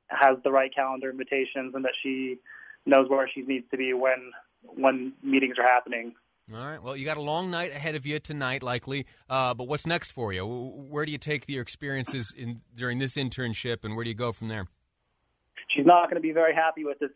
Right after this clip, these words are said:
Speaker 1: answer. Uh, uh, this summer I've got the L sat prep plan.
Speaker 2: That's
Speaker 1: So
Speaker 2: the way.
Speaker 1: this summer I'll be, be, uh,
Speaker 2: <laughs>
Speaker 1: spent, spent studying and then, uh, applying for law school after that.
Speaker 2: Outstanding. Very good.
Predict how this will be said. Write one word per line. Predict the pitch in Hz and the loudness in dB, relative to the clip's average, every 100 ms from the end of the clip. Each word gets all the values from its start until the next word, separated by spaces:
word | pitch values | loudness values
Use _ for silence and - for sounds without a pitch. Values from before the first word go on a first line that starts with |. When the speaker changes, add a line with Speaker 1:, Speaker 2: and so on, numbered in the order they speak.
| 156 | 0
Speaker 1:
answer. | 151 143 139 131 _ _ | 0 -2 -4 -6 _ _
Uh, | - - - - - _ | -6 -6 -10 -20 -20 _
uh, | - 156 131 131 - | 8 10 10 8 6
this | 147 | 4
summer | 180 165 165 | 4 4 2
I've | 151 | 2
got | 156 147 - _ _ - - | 0 -2 -6 _ _ -20 2
the | 143 131 127 127 - _ _ - - - _ | 4 6 4 2 -2 _ _ -20 -20 -20 _
L | - 151 151 | 6 6 6
sat | 160 147 131 _ | 4 2 2 _
prep | 156 139 - _ _ _ _ | 4 4 -2 _ _ _ _
plan. | 139 135 131 135 - | -2 -2 -4 -6 -6
Speaker 2:
That's | 107 127 | -6 -6
Speaker 1:
So | |
Speaker 2:
the | 117 | -6
way. | 107 104 104 | -6 -4 -4
Speaker 1:
this | 98 | -6
summer | 143 | -6
I'll | 139 | -4
be, | 139 135 - - - _ _ _ _ | -2 -4 -8 -20 -20 _ _ _ _
be, | 135 143 | 0 6
uh, | 135 127 123 123 123 - | 8 8 6 2 -6 -20
Speaker 2:
<laughs> | - _ | -20 _
Speaker 1:
spent, | 156 147 | -6 -2
spent | - 147 139 | 0 -2 0
studying | 156 151 156 156 147 | -2 0 -4 -6 -6
and | 135 | -6
then, | 135 131 | -6 -6
uh, | 127 127 123 _ _ _ _ | -4 -4 -6 _ _ _ _
applying | _ 143 139 | _ 4 4
for | 135 139 | 0 2
law | 135 123 | 4 2
school | - 123 | -2 -2
after | 117 113 120 | 0 -2 0
that. | 117 113 - - - | 2 0 -4 -18 -12
Speaker 2:
Outstanding. | 104 107 117 113 107 | -10 -8 -6 -6 -6
Very | 101 110 | -4 -6
good. | 101 120 | -2 -2